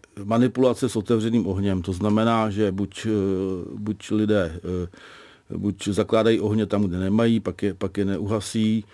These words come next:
eh, třeba, třeba, já nevím, na výletech v přírodě nebo podobně, kouření na místech, kde to není dovoleno,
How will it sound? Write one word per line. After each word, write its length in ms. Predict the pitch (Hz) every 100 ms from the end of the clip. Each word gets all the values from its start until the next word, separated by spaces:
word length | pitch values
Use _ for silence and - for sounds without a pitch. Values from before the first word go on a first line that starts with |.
| - - _
eh, 40 | 95 101 98 92 -
třeba, 440 | - 92 98 90 90
třeba, 500 | - 92 92 92 87 -
já 120 | 90
nevím, 140 | 92
na 80 | 92
výletech 460 | 90 98 98 87 92
v 60 |
přírodě 540 | - 92 101 98 101 92
nebo 160 | 98 87
podobně, 560 | 98 101 101 107 104 101 - - - -
kouření 500 | 104 104 117 117 113
na 100 | 110
místech, 380 | 104 101 - 104
kde 120 | 101
to 140 | 104
není 220 | 104 101 101
dovoleno, 640 | 98 104 104 98 92